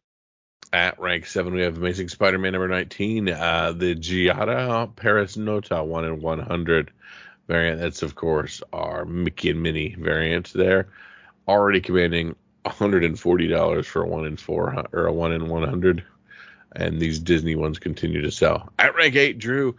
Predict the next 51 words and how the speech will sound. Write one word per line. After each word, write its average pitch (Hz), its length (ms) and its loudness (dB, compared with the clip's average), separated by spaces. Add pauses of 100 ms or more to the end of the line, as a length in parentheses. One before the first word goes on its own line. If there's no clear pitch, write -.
(380)
a - 60 -10
book 92 240 -4
we 95 120 2
have 90 160 2
quite 87 200 -2
a - 20 -2
few 87 200 -2
of, 80 100 -4
Witches 90 560 -2
number 87 260 -2
one, 85 240 -2
Scott 82 300 -4
Snyder 90 300 -4
and 78 120 -8
Jock. - 400 -4
A 101 80 -2
year 101 200 4
ago, 95 160 4
nine 90 280 0
point 87 220 -4
eights 82 260 -6
were 85 120 -2
a 82 60 0
hundred 82 260 -6
twenty-five, 85 520 0 (440)
then 156 180 0
dropped 95 320 4
to 95 100 4
as 85 100 2
low 82 180 2
as 78 100 -4
thirty 78 240 -4
to 73 100 -8
forty. 85 380 -2 (420)
Then 87 200 2
Amazon 92 440 2
announced 90 420 -2
an 87 300 -2
animated 117 440 0
show, 101 300 4
and 110 160 -4
the 107 80 0
price 127 280 -2
is 147 160 -2
back 123 420 2
to 147 120 -2
one 82 300 -2
hundred 85 300 -6
and 95 120 -4
twenty-five 80 420 -2
dollars. 92 300 0